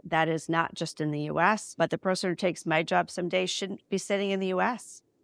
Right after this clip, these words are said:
We're a global organization, and I, I'm hoping that we're infusing enough of that, of those systems in place so that we're, we've changed the, the kind of the way that P I H operates.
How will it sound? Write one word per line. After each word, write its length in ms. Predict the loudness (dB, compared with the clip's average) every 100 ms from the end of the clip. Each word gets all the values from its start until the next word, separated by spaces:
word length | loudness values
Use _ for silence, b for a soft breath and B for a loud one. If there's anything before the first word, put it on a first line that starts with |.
| _ 0
We're 220 | 4 4
a 40 |
global 560 | 2 4 6 6 6 4
organization, 800 | 4 4 0 0 -2 0 -2 -2
and 140 | 2
I, 200 | 2 0 b b -6
I'm 140 | -6
hoping 480 | -2 0 2 2 2
that 180 | 2 -2
we're 100 | -4
infusing 640 | -4 -2 2 2 2 2
enough 380 | 4 2 2 -2
of 160 | 0
that, 380 | 2 4 4 0 b b _
of 120 | 2
those 220 | 4 4
systems 520 | 2 -2 -2 -2 -2 -2
in 140 | -4
place 340 | 0 0 2
so 160 | -2 -2
that 280 | 2 0 0
we're, 500 | -2 0 2 2 -2 b _
we've 180 | -2 -2
changed 580 | -2 0 2 2 -2 0
the, 280 | 2 2 0
the 100 | -8
kind 180 | -4 -4
of 80 | 0
the 100 | 0
way 280 | 4 4 4
that 300 | 2 0 -4
P 120 | -2
I 80 | -2
H 120 | 0
operates. 580 | -2 -2 -10 -10 -16